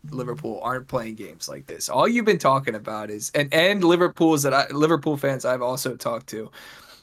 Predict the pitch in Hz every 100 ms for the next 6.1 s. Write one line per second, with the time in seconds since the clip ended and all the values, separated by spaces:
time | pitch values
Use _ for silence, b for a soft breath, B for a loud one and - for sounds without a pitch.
0 | B - 143 165 180 175 156 143 139 135
1 | 135 131 127 127 117 135 127 - 139 123
2 | 123 123 123 117 127 131 120 117 107 107
3 | - 110 107 107 107 107 113 110 110 -
4 | 107 107 - 120 104 - 113 107 117 113
5 | - - 110 - 123 120 - 104 104 -